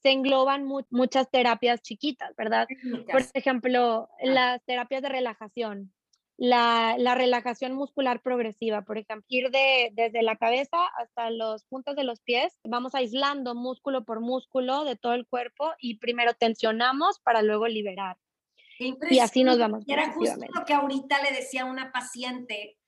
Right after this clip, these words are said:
Speaker 2: como recomendación y que lo he estudiado y como ayuda a apretar, apretar, apretar todo el cuerpo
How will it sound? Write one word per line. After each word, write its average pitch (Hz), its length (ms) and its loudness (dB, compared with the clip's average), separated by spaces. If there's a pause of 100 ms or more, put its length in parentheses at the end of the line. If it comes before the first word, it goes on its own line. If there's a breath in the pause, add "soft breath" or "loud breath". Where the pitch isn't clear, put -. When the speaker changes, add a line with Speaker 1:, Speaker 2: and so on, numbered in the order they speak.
Speaker 2:
como 233 220 -8
recomendación 220 960 -10 (480)
y - 100 -20
que 240 120 -6
lo 240 100 -6
he 254 60 -2
estudiado 269 720 2
y 269 120 -8
como 247 220 -6
ayuda 247 380 -2 (720)
a 233 120 -2
apretar, 254 420 0
apretar, 285 420 0
apretar 262 680 -4
todo 269 400 -2
el 269 220 -4
cuerpo 269 680 -2